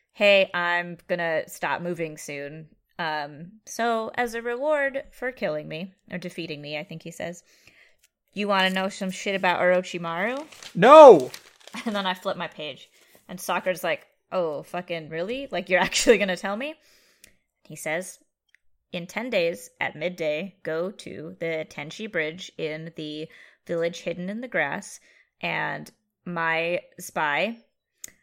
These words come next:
Speaker 1: fucking, I wonder who it is, is one of Orochimaru's subordinates, and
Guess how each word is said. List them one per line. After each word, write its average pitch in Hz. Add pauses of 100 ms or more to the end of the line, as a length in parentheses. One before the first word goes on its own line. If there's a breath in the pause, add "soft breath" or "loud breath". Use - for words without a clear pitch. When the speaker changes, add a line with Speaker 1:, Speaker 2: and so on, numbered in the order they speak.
(160 loud breath)
Speaker 1:
fucking, 190
I 160
wonder 170
who 185
it 180
is, 160
is 165
one 180
of 180
Orochimaru's 185
subordinates, 180
and 170